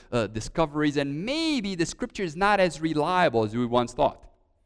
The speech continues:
So, you know, we don't need to take things very seriously, and we don't need things as literal as they are. You know what? Let, let, you know, this issue of sin, you know, that's very insultive. You know, when you tell people that they're sinners, when you tell people the truth, you know,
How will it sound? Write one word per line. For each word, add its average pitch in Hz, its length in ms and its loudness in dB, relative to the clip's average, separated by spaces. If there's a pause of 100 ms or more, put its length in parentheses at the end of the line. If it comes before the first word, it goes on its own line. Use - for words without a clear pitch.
(400)
So, 294 140 0
you 320 60 2
know, 320 120 8
we 302 80 4
don't 285 160 8
need 269 100 0
to - 60 -16
take 214 200 2
things 170 200 -4
very 180 200 4
seriously, 156 560 0
and 147 80 -2
we 208 60 0
don't 247 80 0
need 247 160 0
things 202 220 -2
as 143 200 2
literal 151 540 6
as 123 160 0
they 107 180 0
are. 151 320 8 (220)
You 277 140 -2
know 302 100 6
what? 285 160 6
Let, 262 180 0
let, 262 200 -2
you 220 340 -8
know, 302 80 4
this 247 240 2
issue 220 360 2
of 139 100 2
sin, 233 580 2
you 240 80 -12
know, 262 80 -6
that's 302 220 -2
very 370 180 -2
insultive. 349 640 0 (240)
You 160 140 0
know, 208 240 4 (160)
when 247 140 2
you 220 60 -6
tell 240 220 6
people 254 280 2
that 208 120 -8
they're 185 120 4
sinners, 233 560 0
when 175 120 0
you 160 60 6
tell 233 220 4
people 233 280 -2
the 143 120 -2
truth, 269 420 -6
you 269 80 -4
know, 262 140 0